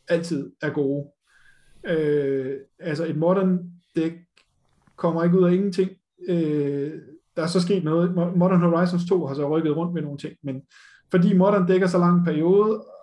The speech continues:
så er der nogle kort, der, altså, der er også en meta, der ligesom sådan har været lidt gået i stå. Det har de så, det skal de til deres ro sige, det har de fået ændret med Modern Horizons, fordi det har rusket op i en masse ting. Men ideen med Pioneer var at sige, nu laver vi et nyt format,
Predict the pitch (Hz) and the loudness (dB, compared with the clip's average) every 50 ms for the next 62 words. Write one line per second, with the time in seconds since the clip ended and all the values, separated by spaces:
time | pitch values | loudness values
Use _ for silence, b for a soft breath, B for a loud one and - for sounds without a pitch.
0 | - - - - - 175 170 180 190 185 180 196 202 202 180 185 170 175 175 175 | -20 -20 -20 -8 -4 0 0 2 4 4 4 2 2 0 0 2 2 2 2 0
1 | 175 165 147 147 160 185 185 156 - 180 170 175 196 190 180 180 180 185 175 185 | -2 -4 -4 -4 -6 -8 -10 -10 -8 -8 -6 -4 0 2 4 4 4 4 4 4
2 | 175 165 170 185 - - - - 151 151 156 170 175 175 170 156 147 175 165 156 | 4 4 4 2 2 0 -2 -2 0 0 0 0 0 0 0 -2 -2 -2 -2 -2
3 | 147 147 156 139 143 143 143 143 143 160 160 - _ _ _ _ _ _ _ _ | -2 -4 -2 -2 -2 -2 -2 -2 -2 -4 -6 -6 _ _ _ _ _ _ _ _
4 | _ _ - 160 156 151 147 - - 170 170 175 - - 196 196 190 190 190 - | _ _ -4 -4 -2 -2 -4 -4 -4 -4 -4 -4 -2 0 0 2 2 2 2 2
5 | 214 208 196 - 196 - - 196 180 175 - - - - - 196 180 180 185 175 | 2 2 2 0 -4 -6 -6 -6 -8 -8 -10 -16 -20 -10 -4 -2 0 0 0 0
6 | 175 175 196 180 175 170 180 202 185 175 175 202 190 185 185 175 175 180 175 175 | -2 -2 0 0 0 2 2 0 0 0 -2 -4 -4 0 0 2 2 2 0 0
7 | 175 185 185 202 208 185 170 156 151 156 165 170 175 175 - 156 156 156 165 185 | 0 0 0 0 0 -2 -2 -2 -2 -2 0 0 2 2 0 0 -2 -2 -2 -2
8 | 202 202 175 - - 170 175 175 170 160 160 156 165 170 170 175 180 165 170 175 | -2 -4 -6 -6 -6 -4 -2 -2 -2 -2 -2 -2 -2 -2 -2 -2 -2 -2 -2 -2
9 | 170 151 151 151 151 - - - 175 175 175 - _ b b b b b b b | -2 -4 -6 -8 -10 -12 -12 -12 -12 -12 -12 -18 _ b b b b b b b
10 | b b b _ _ - 175 175 175 175 180 220 220 208 190 180 175 175 180 196 | b b b _ _ 0 2 4 4 4 4 4 2 2 2 2 2 2 2 2
11 | 208 208 196 190 185 180 180 175 175 180 175 170 180 180 202 202 208 202 185 180 | 2 2 2 2 2 2 2 2 2 2 2 4 4 4 6 4 4 4 4 4
12 | 175 185 214 - - 185 180 180 196 190 175 | 4 4 2 2 0 0 0 0 0 -2 -4